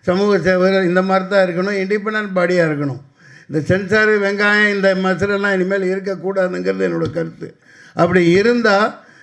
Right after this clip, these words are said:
எந்த செ-, ரெண்டு பாடி இண்டிபெண்டன்ட்டா செயல்படணும். இந்த தகவலை ஏன் சொல்றேன்னா,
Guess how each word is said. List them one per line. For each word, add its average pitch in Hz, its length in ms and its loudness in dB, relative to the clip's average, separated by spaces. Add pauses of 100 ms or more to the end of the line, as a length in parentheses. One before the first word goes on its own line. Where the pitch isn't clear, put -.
(100)
எந்த 220 580 2
செ-, 190 180 2 (120)
ரெண்டு 214 220 2
பாடி 233 300 0 (280)
இண்டிபெண்டன்ட்டா 202 520 0 (120)
செயல்படணும். 165 540 -2 (520)
இந்த 160 500 0
தகவலை 175 460 4
ஏன் 156 160 -2
சொல்றேன்னா, 156 360 0